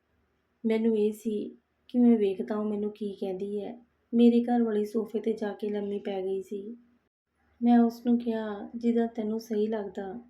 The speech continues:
ਉਸ ਤੋਂ ਬਾਅਦ ਨਿਸ਼ਾ ਮੇਰੇ ਲਾਗੇ ਹੋ ਗਈ। ਥੋੜ੍ਹੇ ਕੁ ਚਿਰ ਬਾਅਦ ਮੈਂ ਜਾਣ ਬੁੱਝ ਕੇ ਆਪਣਾ ਹੱਥ ਉਸ ਦੀ ਪਿੱਠ ਉੱਤੇ ਰੱਖ ਦਿੱਤਾ। ਮੇਰੀ ਸਾਲੀ ਨੂੰ ਪਤਾ ਲੱਗ ਗਿਆ ਸੀ ਕਿ ਮੈਂ ਆਪਣਾ ਹੱਥ ਰੱਖਿਆ,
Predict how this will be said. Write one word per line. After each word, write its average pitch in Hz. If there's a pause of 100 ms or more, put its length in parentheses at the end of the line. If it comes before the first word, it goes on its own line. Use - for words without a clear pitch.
(580)
ਉਸ 240 (100)
ਤੋਂ 240
ਬਾਅਦ 214 (720)
ਨਿਸ਼ਾ 233
ਮੇਰੇ 220
ਲਾਗੇ 196
ਹੋ 208
ਗਈ। 190 (380)
ਥੋੜ੍ਹੇ 220
ਕੁ 226
ਚਿਰ 220
ਬਾਅਦ 202 (680)
ਮੈਂ 233
ਜਾਣ 214
ਬੁੱਝ 208
ਕੇ 226
ਆਪਣਾ 202
ਹੱਥ 208 (720)
ਉਸ 233
ਦੀ 240
ਪਿੱਠ 233
ਉੱਤੇ 208
ਰੱਖ 214
ਦਿੱਤਾ। 190 (840)
ਮੇਰੀ 226
ਸਾਲੀ 208
ਨੂੰ 214
ਪਤਾ 202
ਲੱਗ 196
ਗਿਆ 190
ਸੀ 196 (680)
ਕਿ 247
ਮੈਂ 240
ਆਪਣਾ 214
ਹੱਥ 220
ਰੱਖਿਆ, 202